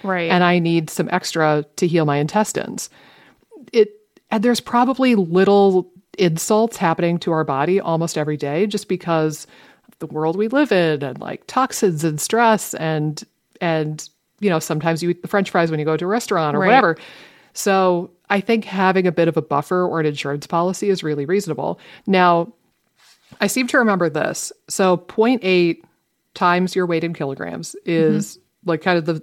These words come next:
Speaker 2: the bare bones minimum theoretically. But we're saying that's way too low.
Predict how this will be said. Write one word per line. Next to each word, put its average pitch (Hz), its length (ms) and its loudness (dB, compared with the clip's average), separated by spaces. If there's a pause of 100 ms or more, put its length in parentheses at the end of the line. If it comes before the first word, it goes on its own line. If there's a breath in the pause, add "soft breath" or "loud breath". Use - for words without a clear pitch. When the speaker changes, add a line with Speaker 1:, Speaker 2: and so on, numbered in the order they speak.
Speaker 2:
the 170 80 -2
bare 170 180 2
bones 165 300 0
minimum 151 320 -2
theoretically. 143 640 -8 (340 soft breath)
But 180 140 0
we're 185 120 4
saying 185 220 2
that's 160 180 0
way 147 120 -2
too - 140 -10
low. - 260 -8